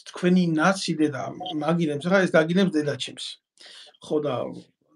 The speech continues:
ერთ რაღაცას ვიტყვი რა, ნუ ეკლესიას უნდა დავანებოთ თავი ჩვენ, ჩვენ ყოფილვართ ეკლესიის მტრები. აი ესა უკვე შალვა რამიშვილის პროპაგანდა რა.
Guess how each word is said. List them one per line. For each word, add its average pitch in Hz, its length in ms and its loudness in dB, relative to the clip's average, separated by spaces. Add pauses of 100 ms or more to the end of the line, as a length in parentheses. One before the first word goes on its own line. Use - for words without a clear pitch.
ერთ 156 400 2
რაღაცას 180 420 6
ვიტყვი 151 400 -8
რა, 147 240 -4
ნუ 151 200 -2
ეკლესიას 175 500 0
უნდა 175 180 0
დავანებოთ 175 520 2
თავი 190 280 0
ჩვენ, 190 220 0
ჩვენ 202 240 0
ყოფილვართ 202 480 2
ეკლესიის 185 500 -2
მტრები. 156 480 -2 (400)
აი - 200 2
ესა 214 240 4
უკვე 175 240 2
შალვა 170 360 -2
რამიშვილის 170 540 -2
პროპაგანდა 127 720 -6
რა. 156 220 -2